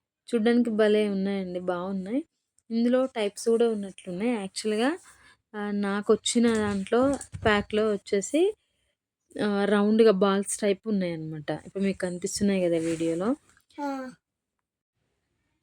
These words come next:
Speaker 1: ఇలా రౌండ్‌గా కనిపిస్తున్నాయి కదా ఇందులో. So, ఇవే ఉన్-, వీటిలోనే మనకి పొడవుగా ఒక బాటిల్ లాగా ఉండేటట్లు కూడా ఉన్నాయన్నమాట.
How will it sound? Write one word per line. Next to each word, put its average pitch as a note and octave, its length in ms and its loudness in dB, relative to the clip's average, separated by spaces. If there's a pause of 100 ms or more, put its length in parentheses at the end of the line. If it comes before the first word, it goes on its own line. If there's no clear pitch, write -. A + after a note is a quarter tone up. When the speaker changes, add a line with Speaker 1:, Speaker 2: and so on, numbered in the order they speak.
Speaker 1:
ఇలా A3+ 260 4
రౌండ్‌గా A3+ 500 6
కనిపిస్తున్నాయి G3 640 0
కదా E3+ 140 -2
ఇందులో. E3+ 320 -4 (540)
So, - 220 2 (440)
ఇవే A3 340 4 (360)
ఉన్-, G#3+ 240 -2 (360)
వీటిలోనే A3 600 0 (140)
మనకి A#3 440 0 (260)
పొడవుగా G#3 600 4
ఒక G3 160 0 (280)
బాటిల్ G3 440 4
లాగా F#3+ 240 2
ఉండేటట్లు F#3 440 -2
కూడా G3+ 140 2
ఉన్నాయన్నమాట. F3 520 -2